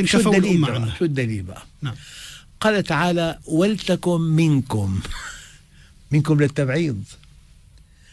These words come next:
Speaker 1: أما الأولى: "قل هذه سبيلي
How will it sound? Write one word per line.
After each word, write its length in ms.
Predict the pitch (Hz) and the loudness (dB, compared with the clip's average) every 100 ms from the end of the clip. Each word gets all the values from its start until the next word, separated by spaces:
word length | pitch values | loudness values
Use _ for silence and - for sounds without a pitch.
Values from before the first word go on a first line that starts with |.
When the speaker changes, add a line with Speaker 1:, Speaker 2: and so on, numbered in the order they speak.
| - - 127 | -20 -8 0
Speaker 1:
أما 120 | 123 | 0
الأولى: 380 | 143 170 165 170 - | 4 4 4 -2 -4
"قل 200 | 139 117 | -4 0
هذه 500 | 160 175 165 156 165 | 0 0 0 2 0
سبيلي 960 | - 160 165 180 143 135 127 117 104 | 0 0 2 0 2 0 0 -4 -8